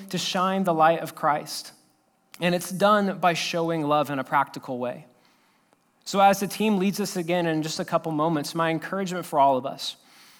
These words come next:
is to write on your Connect card, you should have gotten that on the way in, how are you committing to shining the light of Christ this week? It could be s-, something in your personal life. It could be maybe through tutoring in the future. I don't know what that is for you,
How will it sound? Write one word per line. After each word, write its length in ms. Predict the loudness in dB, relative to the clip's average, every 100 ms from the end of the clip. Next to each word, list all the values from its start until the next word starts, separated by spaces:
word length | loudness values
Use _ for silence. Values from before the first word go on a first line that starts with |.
| _
is 160 | -6 -2
to 80 | 2
write 180 | 6 6
on 140 | 6
your 100 | 2
Connect 320 | 0 0 0 2
card, 220 | 2 2
you 60 |
should 180 | -4 -6
have 100 | -4
gotten 220 | 2 2
that 140 | 2 -2
on 140 | -2
the 80 | 0
way 260 | 0 -2 -2
in, 140 | -4
how 220 | -4 0
are 120 | 2
you 180 | 0 -2
committing 460 | -6 -4 -2 -2 -4
to 40 |
shining 380 | -4 -4 -2 -4
the 80 | -2
light 180 | -2 -4
of 100 | -6
Christ 320 | -8 -8 -10
this 220 | -12 -12
week? 300 | -14 -18 -20 _ _ _ _ _ _ _ _ _ _ _ _ _
It 100 | -4
could 240 | 2 2 4
be 220 | 2 0
s-, 280 | -4 -10 -2
something 320 | -2 0 0
in 80 | 0
your 100 | 0
personal 440 | 0 -2 -2 -2
life. 420 | 0 0 -2 -12 -18 _ _ _ _
It 140 | -6
could 180 | 0 0
be 100 | 2
maybe 400 | 2 2 0 -4
through 220 | -4 -6
tutoring 420 | -4 -2 0 0 0
in 80 |
the 80 | -2
future. 400 | -2 -4 -4 -6
I 160 | 4 4
don't 200 | 6 2
know 80 | 2
what 180 | 2 4
that 160 | 2
is 220 | 2 -4
for 160 | -6 -4
you, 240 | -2 -2